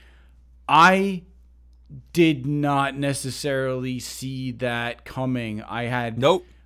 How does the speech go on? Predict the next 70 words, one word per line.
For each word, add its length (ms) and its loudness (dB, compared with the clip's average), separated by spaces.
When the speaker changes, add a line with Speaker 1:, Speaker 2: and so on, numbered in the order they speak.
Speaker 2:
Nope. 180 4
Speaker 1:
I, 180 8
I 220 4
literally 480 4
thought 320 4
he 120 -2
was 160 0
gonna 160 2
blow 440 2
his 120 2
own 160 0
head 200 0
off. 420 -4
Speaker 2:
Yeah, 140 0
Speaker 1:
And 100 2
Speaker 2:
me 40 2
Speaker 1:
then 140 6
Speaker 2:
too. 60 4
Speaker 1:
when, 320 0
and 180 2
then 160 6
when 100 4
he 140 2
shot 320 4
De 80 0
Niro, 420 6
I 140 4
literally 460 0
was 180 -2
on 120 2
the 80 0
couch 360 0
watching 420 -4
that 140 -4
with 140 -6
Becca, 260 0
and 80 -2
I 20 -2
went, 220 -4
"Oh, 160 4
shit." 560 -2
Like, 140 2
I 100 8
just 240 -2
didn't 240 2
see 220 -2
it 40 4
Speaker 2:
Yeah. 80 4
Speaker 1:
happening. 500 2
You 60 0
Speaker 2:
Dude, 60 8
Speaker 1:
know 60 12
what 60 8
Speaker 2:
it 40 6
Speaker 1:
I 40 4
Speaker 2:
was 120 4
Speaker 1:
mean? 120 2
And 80 2
Speaker 2:
great 120 10
Speaker 1:
I 40 8
was 100 4
Speaker 2:
mis-, 160 2
Speaker 1:
like, 100 2
Speaker 2:
it 20 8
Speaker 1:
"Oh, 40 8
Speaker 2:
was 180 2
great 220 6
Speaker 1:
shit." 60 -2
Speaker 2:
misdirection, 560 2
man. 280 -4